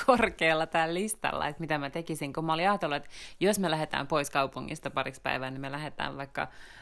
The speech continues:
Losiin tai jotain tällaista. Kun me oltiin puhuttu jo silloin, niin kuin, Kallen kanssa, että lähdetään, niin kuin, ää, yhdessä kaikki,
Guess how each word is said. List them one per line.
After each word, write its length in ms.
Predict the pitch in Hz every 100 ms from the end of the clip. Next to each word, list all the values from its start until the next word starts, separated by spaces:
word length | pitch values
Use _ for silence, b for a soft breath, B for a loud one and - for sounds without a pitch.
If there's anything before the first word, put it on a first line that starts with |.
| B
Losiin 600 | 151 156 - 135 - 147
tai 120 | - -
jotain 320 | 151 - -
tällaista. 400 | 160 - 156 170
Kun 160 | - 151
me 60 | 151
oltiin 240 | 151 156
puhuttu 360 | 175 175 - 139
jo 100 | 135
silloin, 300 | 147 143 139
niin 80 | 135
kuin, 120 | 139
Kallen 340 | 165 147 131
kanssa, 360 | 131 - - -
että 140 | -
lähdetään, 400 | 143 156 - 151 - B B B B B
niin 160 | 139 135
kuin, 180 | 156 151 -
ää, 280 | 143 135 131
yhdessä 400 | 151 143 - 147
kaikki, 480 | 143 147 156 -